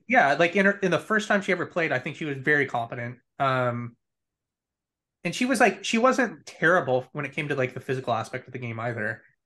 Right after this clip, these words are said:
So I think she's gonna be fine. Um, and now after I make this next,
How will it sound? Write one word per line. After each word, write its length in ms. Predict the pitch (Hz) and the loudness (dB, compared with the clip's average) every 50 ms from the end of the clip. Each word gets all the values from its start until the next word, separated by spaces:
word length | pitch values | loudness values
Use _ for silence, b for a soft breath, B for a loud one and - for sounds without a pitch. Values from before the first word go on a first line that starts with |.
| _ _ _ | _ _ _
So 60 | 165 | -2
I 40 | 151 | -2
think 140 | 190 185 - | -2 -2 -2
she's 160 | - 185 - | -4 -4 -4
gonna 120 | - 165 151 | -4 -4 -4
be 100 | 151 135 | -6 -6
fine. 460 | - 139 123 123 120 123 123 120 - _ _ _ _ _ _ _ _ _ _ _ _ _ - | -6 -4 -4 -4 -4 -6 -8 -10 -12 _ _ _ _ _ _ _ _ _ _ _ _ _ 0
Um, 800 | 143 143 139 139 139 135 131 127 127 123 123 123 120 117 - _ 143 143 _ _ _ _ _ _ _ _ _ _ _ _ _ _ _ _ _ _ _ _ _ _ _ _ _ _ - | 2 4 4 4 4 2 2 0 0 -2 -4 -6 -8 -10 -14 _ -20 -20 _ _ _ _ _ _ _ _ _ _ _ _ _ _ _ _ _ _ _ _ _ _ _ _ _ _ -4
and 120 | 156 147 | -4 0
now 280 | 147 165 180 196 208 185 | 2 4 4 4 4 4
after 360 | 165 170 175 170 - - 175 151 | 4 4 4 2 2 2 2 2
I 100 | 151 156 | 2 2
make 240 | 156 156 151 151 | 0 -2 -4 -2
this 200 | - 147 135 - | -4 -6 -6 -4
next, 320 | 139 135 131 127 - - | -4 -4 -4 -4 -4 -8